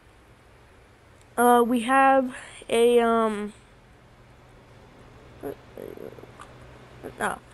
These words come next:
Um, I forgot what that thing was. Looks like lumber. I forgot what it was though. Yeah, I forgot exactly what it was called. But we have his, uh, Classic X L with the Lowboy there,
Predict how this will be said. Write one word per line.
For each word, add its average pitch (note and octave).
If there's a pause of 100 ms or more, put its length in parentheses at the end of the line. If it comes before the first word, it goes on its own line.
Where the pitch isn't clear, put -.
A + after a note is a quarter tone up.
(640)
Um, A#3+ (540)
I A#3+
forgot C4+
what B3+
that A#3
thing A3+
was. A3+ (600)
Looks D4
like D4+
lumber. A3
I -
forgot A3+
what A3
it G3+
was G#3+
though. - (1000)
Yeah, -
I -
forgot A3+
exactly F#3+
what F#3
it F#3+
was G3
called. - (680)
But C4+ (120)
we C4
have B3+
his, C4+
uh, G#3+ (760)
Classic B3+
X A3+
L A3
with A3
the G3
Lowboy A3
there, A#3